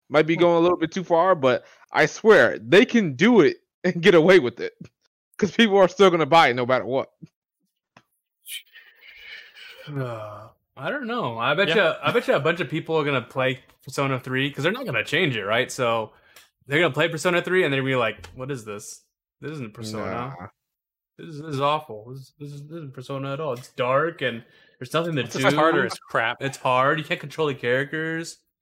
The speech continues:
Speaker 2: That's what's gonna happen.
Speaker 1: Oh yeah, I forgot they can't control the characters in vanilla Persona three.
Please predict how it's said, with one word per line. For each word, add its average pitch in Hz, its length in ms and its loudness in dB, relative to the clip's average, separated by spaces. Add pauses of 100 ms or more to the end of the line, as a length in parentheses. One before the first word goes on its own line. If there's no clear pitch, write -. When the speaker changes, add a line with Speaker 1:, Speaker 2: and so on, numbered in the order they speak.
(200)
Speaker 2:
That's 156 120 0
what's 143 120 -4
gonna 110 160 -10
happen. 110 440 -10 (840)
Speaker 1:
Oh 175 140 2
yeah, 185 240 6
I 120 40 4
forgot 143 200 2
they 113 80 0
can't 127 220 -2
control 113 260 -2
the 101 60 -6
characters 98 440 -4
in 95 80 -12
vanilla 95 300 -10
Persona 92 320 -14
three. 92 260 -10